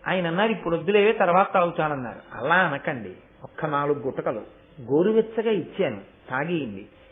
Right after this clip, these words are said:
తాగేసి వెళ్ళి కూర్చుని మాట్లాడండి. మీరు వెళ్ళి మాట్లాడడం మొదలెడితే ఇంకా ఆ రామాయణం భాగవతం ఏదో మాట్లాడతారు, నీరస పడిపోతారు. తాగేసి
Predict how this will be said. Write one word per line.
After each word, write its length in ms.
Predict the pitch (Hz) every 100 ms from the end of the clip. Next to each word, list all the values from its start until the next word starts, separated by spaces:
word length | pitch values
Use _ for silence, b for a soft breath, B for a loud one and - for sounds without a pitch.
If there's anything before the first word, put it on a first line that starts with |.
| -
తాగేసి 440 | - 190 262 277 -
వెళ్ళి 180 | 196 196
కూర్చుని 340 | 185 175 196
మాట్లాడండి. 600 | 180 147 143 175 143 110 101 - B B B 165
మీరు 400 | 226 220 214 226
వెళ్ళి 260 | 185 214
మాట్లాడడం 640 | 226 202 196 220 214 220
మొదలెడితే 800 | 202 185 202 175 156 151 175 185 190
ఇంకా 220 | 180 196
ఆ 140 | 190
రామాయణం 600 | 180 170 196 208 208 202
భాగవతం 460 | 156 175 185 190 190
ఏదో 200 | 175 196
మాట్లాడతారు, 600 | 175 156 180 165 160 143
నీరస 460 | 131 156 214 - 226
పడిపోతారు. 460 | 160 170 135 110 - B B -
తాగేసి 340 | 156 233 269